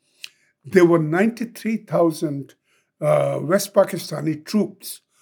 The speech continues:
who had gone to Bangladesh to suppress the Bangladesh, uh, you know, uh, war of liberation. They basically became prisoners of war of India.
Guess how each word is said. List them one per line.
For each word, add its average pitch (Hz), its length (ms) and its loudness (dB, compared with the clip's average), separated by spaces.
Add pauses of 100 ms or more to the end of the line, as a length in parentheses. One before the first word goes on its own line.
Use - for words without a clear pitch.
(260)
who 160 120 4
had 147 240 -2
gone 208 280 6
to 170 120 -2
Bangladesh 147 760 -4
to 165 140 -4
suppress - 760 -2 (1040)
the 170 80 2
Bangladesh, 151 800 0 (100)
uh, 143 100 -6
you 139 140 -8
know, 131 540 -8
uh, 127 60 -6
war 147 340 0
of - 160 -10
liberation. 147 680 -8 (960)
They 254 480 2
basically 185 500 0
became 151 380 -2
prisoners 156 440 0
of 135 220 -10
war 147 260 -2
of - 200 -14
India. - 340 -12